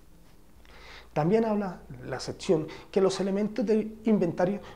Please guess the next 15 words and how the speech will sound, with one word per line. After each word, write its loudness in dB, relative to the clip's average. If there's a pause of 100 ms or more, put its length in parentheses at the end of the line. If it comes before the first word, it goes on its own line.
(100)
no 2
sean, -4
¿qué? 0 (380)
Intercambiables 2 (340)
o 4
que 4
se -2
produzcan 2 (240)
para -2
proyectos -4
específicos. -6 (420)
Se -8
miden 2
usando, 0
¿qué? 2